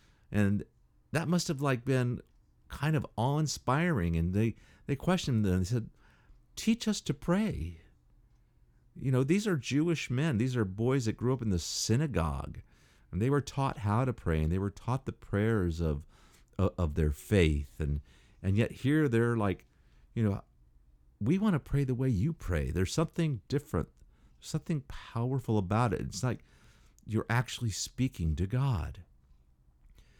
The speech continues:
You know, that's, that's the interesting part of prayer, is that it isn't just speaking into the air. I remember when I, you know, back in nineteen seventy-nine, so this goes back a long ways, but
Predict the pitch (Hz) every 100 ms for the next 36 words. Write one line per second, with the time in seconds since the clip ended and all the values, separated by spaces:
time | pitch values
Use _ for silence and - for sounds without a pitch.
0 | - _ - 160 143 131 147 160 - -
1 | - _ - - 156 - 156 135 123 120
2 | 131 117 - 156 151 98 - 85 76 78
3 | 80 101 101 - - - _ - 127 107
4 | 175 190 165 - 135 120 - - _ -
5 | 120 - - - 147 131 123 113 110 113
6 | 120 143 151 - - _ _ _ _ _
7 | _ _ _ _ - _ _ - - 143
8 | 147 139 127 113 107 98 - _ - _
9 | _ _ _ _ _ - 117 87 92 107
10 | - 92 110 131 123 113 117 110 107 117
11 | 90 101 131 - 127 101 110 104 - 80
12 | 98 101 82 104 85 78 71 78